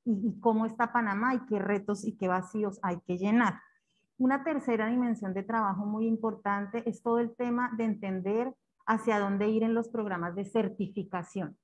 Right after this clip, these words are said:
Estamos hoy en un escenario en el que la institución educativa no es el único lugar de aprendizaje, se aprende en el trabajo, se aprende aún después de mucho tiempo de estar trabajando.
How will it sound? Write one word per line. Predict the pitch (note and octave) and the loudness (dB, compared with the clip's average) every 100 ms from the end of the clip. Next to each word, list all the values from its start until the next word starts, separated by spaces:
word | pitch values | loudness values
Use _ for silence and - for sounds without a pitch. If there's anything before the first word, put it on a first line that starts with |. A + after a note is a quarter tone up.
| _ _ _ F#3 | _ _ _ -12
Estamos | - F#3 G3 G3+ | -2 0 0 0
hoy | A#3 | 2
en | A#3 | 2
un | A#3 | 2
escenario | A#3+ A#3+ A#3+ G#3+ G3+ A3+ | 0 0 0 2 2 2
en | B3 | 0
el | A#3 | 0
que | A#3 | 0
la | G#3 G3 | 0 0
institución | G3 G3 G3+ G3+ F#3+ | -2 -2 0 2 4
educativa | A3 A3+ A#3 G#3+ G#3 | 4 4 2 2 2
no | G#3+ | 2
es | |
el | A#3 | 4
único | A#3 A#3 A#3 | 4 4 4
lugar | A#3+ G#3+ G3 E3+ | 4 6 4 2
de | |
aprendizaje, | F#3 G#3 A3 A3 A3 A#3+ A#3+ B3 | -2 0 4 4 4 4 4 2
se | A#3+ | 4
aprende | G3+ G#3 B3 C4 B3+ | 4 6 6 8 6
en | B3 | 4
el | A#3 | 2
trabajo, | A3 F#3+ F#3+ G3 A#3 - _ _ | 2 4 4 2 -4 -10 _ _
se | - | 4
aprende | A3+ A3 A#3 A#3 B3+ | 6 6 2 4 4
aún | C4+ C4 | 4 4
después | C4 C#4 C4 | 0 0 4
de | D4 | 4
mucho | C4 C4 B3+ | 4 2 -2
tiempo | B3+ B3+ A#3+ B3+ | 0 0 2 2
de | A#3 | 2
estar | - F#3+ - | 2 -2 2
trabajando. | A3 A#3 A3+ B3+ G3 F3 | 4 6 6 4 2 -4